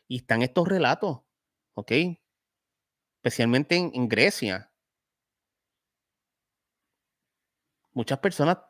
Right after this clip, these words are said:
tenían experiencia en lugares donde ocurrían cosas, eh, tragedias horribles, donde sucedieron camp-, habían, hubieron batallas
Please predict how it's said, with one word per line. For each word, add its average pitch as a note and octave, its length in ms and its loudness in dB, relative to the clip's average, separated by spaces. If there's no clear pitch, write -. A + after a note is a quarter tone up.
tenían A2+ 300 2
experiencia D3+ 640 2
en D3 120 6
lugares C3 400 4
donde F#3 220 4
ocurrían B2+ 580 0
cosas, C3+ 600 2
eh, G2+ 800 -4
tragedias C#3 840 2
horribles, D#3 640 4
donde A#2+ 420 4
sucedieron B2+ 520 0
camp-, - 440 2
habían, A#2+ 440 0
hubieron C#3 360 2
batallas D#3+ 680 8